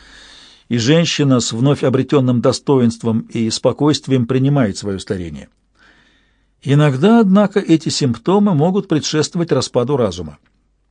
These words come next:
Если женщина становится забывчивой, зовёт людей неправильными именами – оставляет обычную работу недоделанной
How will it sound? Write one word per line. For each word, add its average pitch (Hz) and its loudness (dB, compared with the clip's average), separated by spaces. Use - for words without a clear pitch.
Если 151 0
женщина 156 2
становится 147 0
забывчивой, 131 -2
зовёт 147 4
людей 151 4
неправильными 147 2
именами – 127 0
оставляет 143 4
обычную 135 2
работу 135 2
недоделанной 139 0